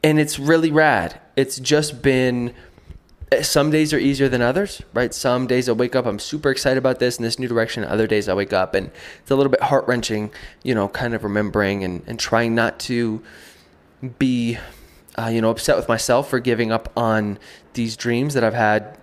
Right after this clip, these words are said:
that I've been wrapped around so tightly for so long. But I was experimenting with everything. Honestly, I was like, "Okay, so I like writing, speaking, and teaching. Do I go back to become a professor? Do I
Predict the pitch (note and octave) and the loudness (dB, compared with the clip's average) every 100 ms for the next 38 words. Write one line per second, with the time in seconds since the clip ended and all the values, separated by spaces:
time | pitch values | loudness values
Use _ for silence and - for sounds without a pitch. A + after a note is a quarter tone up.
0 | _ - A2+ A2+ A2 B2 B2 B2+ A#2+ A2+ | _ -2 0 2 4 4 2 2 0 0
1 | - - A#2+ - - A#2+ B2 A2 G#2+ C#3 | -4 -4 -2 -2 -6 -2 0 2 2 0
2 | E3+ - - - - _ C3+ B2 C3 B2+ | -4 -14 -20 -20 -20 _ -4 2 4 2
3 | - - - - - D#3+ E3 F3+ B2+ - | -2 -18 -20 -20 0 4 6 4 2 0
4 | - G#3 A3 G#3 G3 F#3 G3+ - G2 - | 2 4 4 4 4 4 2 0 -2 0
5 | B2+ C#3 - A#2+ A2+ A#2+ A2 - B2 G#2 | 0 2 2 2 2 0 -2 0 0 2
6 | G#2 G2+ C#3+ - - - - A#2+ C3+ C3+ | 2 4 2 -2 -18 -8 0 2 2 -2
7 | C3 C3 A#2+ D3+ C#3+ C3 A#2 A2+ A2+ A2 | -4 -6 -4 -4 -2 0 2 2 2 0
8 | G#2+ G#2+ A#2+ G#2 F#2 F2+ E3 E3+ - E3+ | -4 -4 -2 -2 -2 0 2 2 4 4
9 | E3 D#3+ - - - - B2 B2+ A#2+ - | 4 0 -8 -16 -16 -10 -2 0 0 0
10 | A2 A2 G#2+ A2 A2 G#2+ | 2 4 4 4 4 0